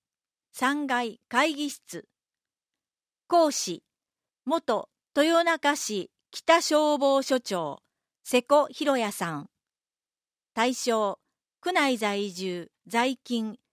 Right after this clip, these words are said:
在学で、運営ボランティアとして事前登録が可能な方。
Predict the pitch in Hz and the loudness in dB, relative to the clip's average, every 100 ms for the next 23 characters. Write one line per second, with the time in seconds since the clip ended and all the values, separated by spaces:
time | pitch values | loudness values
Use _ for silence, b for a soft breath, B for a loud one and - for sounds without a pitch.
0 | _ 185 247 294 269 262 240 220 208 - | _ -4 -2 0 -2 -4 -6 -6 -6 -8
1 | _ _ _ _ - 311 349 339 320 320 | _ _ _ _ -4 -2 -2 0 2 2
2 | 302 302 311 262 - 208 196 196 - 185 | 0 0 0 -4 -6 -8 -8 -12 -12 -12
3 | 175 - - 202 254 349 330 330 320 269 | -12 -14 -16 -10 -4 -4 -4 -2 -2 0
4 | 220 190 185 180 - 220 247 240 220 202 | -2 -6 -6 -6 -6 -2 0 0 -4 -8
5 | 190 170 | -10 -10